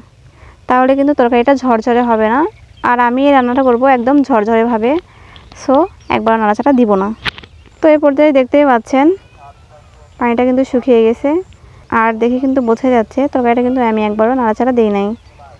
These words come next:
তো যখন একবারে পুরোপুরি পানিটা শুকিয়ে যাবে, তখন আমি এই তরকারিটা নামিয়ে নিব। তো দেখতেই পাচ্ছেন তরকারির কালারটা কিন্তু মাশাআল্লাহ অনেক সুন্দর এসেছে,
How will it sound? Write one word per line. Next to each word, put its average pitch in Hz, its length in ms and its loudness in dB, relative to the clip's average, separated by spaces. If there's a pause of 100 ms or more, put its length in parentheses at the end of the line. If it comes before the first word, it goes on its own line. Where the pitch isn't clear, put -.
(680)
তো 262 140 0
যখন 262 260 0
একবারে 262 300 0
পুরোপুরি 269 340 2
পানিটা 247 300 0
শুকিয়ে 247 340 0
যাবে, 240 160 2 (120)
তখন 277 220 0
আমি 226 120 0
এই 226 80 -4
তরকারিটা 233 340 2
নামিয়ে 220 260 0
নিব। 196 100 -4 (960)
তো 302 140 4
দেখতেই 277 280 0
পাচ্ছেন 262 260 -2 (100)
তরকারির 240 280 0
কালারটা 233 280 -2
কিন্তু 240 200 -2
মাশাআল্লাহ 226 400 -2
অনেক 220 120 -4 (100)
সুন্দর 220 320 -2
এসেছে, 233 240 -4